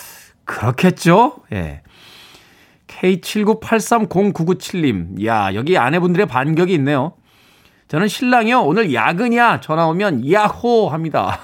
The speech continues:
<laughs> 그렇죠. 장군 멍군이군요. 구칠구일님. "오빠, 라면 먹고 갈래?" 이게 왜 설레죠? 어, 라면 좋아하십니까? 어,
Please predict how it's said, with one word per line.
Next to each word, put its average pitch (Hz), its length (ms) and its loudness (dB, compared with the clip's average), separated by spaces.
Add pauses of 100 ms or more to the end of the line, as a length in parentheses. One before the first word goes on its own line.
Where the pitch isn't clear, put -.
(100)
<laughs> - 640 -4 (1300)
그렇죠. 127 480 -2
장군 151 400 0
멍군이군요. 156 600 2 (180)
구칠구일님. 196 800 0 (380)
"오빠, 147 560 0
라면 123 340 0
먹고 139 220 -2
갈래?" 131 340 -2 (1700)
이게 226 220 0
왜 151 280 6
설레죠? 113 460 -2 (360)
어, 85 160 -20 (760)
라면 113 340 2
좋아하십니까? 160 640 0 (300)
어, - 380 -20